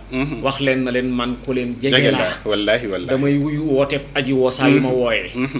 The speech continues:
Speaker 1: mhm.
Speaker 2: Comme ku jege nit ki, saa ko wooyee mu wuy si la.
Speaker 1: Mhm.
Speaker 2: Boo ko
Speaker 1: Mhm.
Speaker 2: wooyee wuy si wul la, am na lu xew.
Speaker 1: Wallaahi, lu wér, lu wér.
Speaker 2: Bon, nga
Speaker 1: Mhm.
Speaker 2: feeñal nañu ne yonent Yàlla
Speaker 1: Mhm.
Speaker 2: Muhammad sallallahu alayhi wa sallam joxe na ci firnde.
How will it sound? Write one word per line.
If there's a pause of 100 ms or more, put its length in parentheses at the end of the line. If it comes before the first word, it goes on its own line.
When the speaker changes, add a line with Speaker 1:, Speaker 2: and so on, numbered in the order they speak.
(120)
Speaker 1:
mhm.
Speaker 2:
Comme
ku
jege
nit
ki,
saa
ko
wooyee
mu
wuy
si
la.
Speaker 1:
Mhm.
Speaker 2:
Boo
ko
Speaker 1:
Mhm.
Speaker 2:
wooyee
wuy
si
wul
la,
am
na
lu
xew. (160)
Speaker 1:
Wallaahi,
lu
wér,
lu
wér.
Speaker 2:
Bon,
nga
Speaker 1:
Mhm.
Speaker 2:
feeñal
nañu
ne
yonent
Yàlla
Speaker 1:
Mhm.
Speaker 2:
Muhammad
sallallahu
alayhi
wa
sallam
joxe
na
ci
firnde.